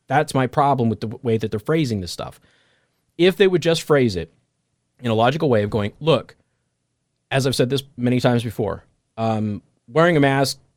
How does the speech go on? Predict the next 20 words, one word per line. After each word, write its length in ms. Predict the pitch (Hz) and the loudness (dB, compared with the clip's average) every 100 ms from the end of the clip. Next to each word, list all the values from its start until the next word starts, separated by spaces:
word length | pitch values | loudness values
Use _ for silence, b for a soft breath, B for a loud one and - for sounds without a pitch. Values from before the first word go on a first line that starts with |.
| _ _ _ _ - | _ _ _ _ 0
probably 240 | 156 151 | 2 2
not 240 | 147 139 | 2 2
gonna, 320 | 139 131 120 113 _ - | 2 4 2 0 _ 0
gonna 320 | 139 117 107 - - | 2 2 0 -6 -4
help 260 | 151 135 | 0 0
you 100 | 120 120 | 0 0
a 60 | 127 | 0
lot, 380 | 123 123 104 - | 2 2 0 -2
but 100 | 131 | 0
it 60 | 117 | 4
may 200 | 123 139 | 4 4
help 240 | 131 123 | 2 0
you 160 | 113 - 120 | -4 -4 -2
a 60 | |
little, 320 | 113 127 117 | 2 2 2
and 120 | - 120 | 0 0
that's 140 | 113 | 2
better 220 | 127 123 | 4 2
than 120 | 110 | 2
nothing." 300 | 110 98 87 | 0 -2 -8